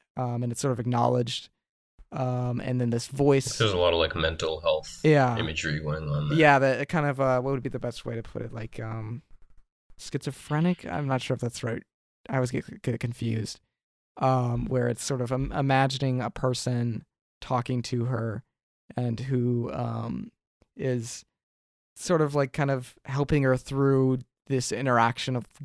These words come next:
Speaker 1: buying this bag of milk. And she has other strange interactions with, like, other people in the store. Um, and it's just very bizarre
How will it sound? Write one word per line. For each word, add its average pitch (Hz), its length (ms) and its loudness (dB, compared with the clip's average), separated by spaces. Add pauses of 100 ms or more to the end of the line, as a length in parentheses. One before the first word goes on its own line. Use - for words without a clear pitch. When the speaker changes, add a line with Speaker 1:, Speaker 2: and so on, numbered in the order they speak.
(160)
Speaker 1:
buying 123 460 4
this 117 180 -2
bag 117 320 -2
of 117 140 -6
milk. 117 320 -4
And 123 140 2
she 117 420 -2 (240)
has 139 200 -4
other 160 220 2
strange 175 500 2
interactions 147 680 2
with, 131 300 2
like, 123 340 0
other 135 160 0
people 131 240 -4
in 127 60 0
the 117 60 -4
store. 139 600 0 (520)
Um, 120 540 2
and 117 440 0
it's - 280 -8
just - 220 -6
very 143 300 2
bizarre 120 640 -2